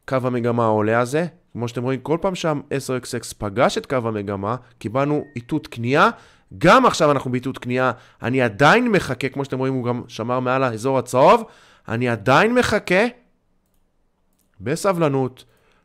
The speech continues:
לפריצה מעל חמש שש שש ואז חמש שמונים ושלוש וקדימה לשש שלושים ושלוש.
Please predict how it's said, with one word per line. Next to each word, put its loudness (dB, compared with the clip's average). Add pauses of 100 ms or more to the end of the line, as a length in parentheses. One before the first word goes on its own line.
(120)
לפריצה -2
מעל 0
חמש -4
שש -8
שש -4 (380)
ואז -2
חמש -4
שמונים -2
ושלוש -4 (440)
וקדימה -4 (120)
לשש -8
שלושים -8 (520)
ושלוש. -4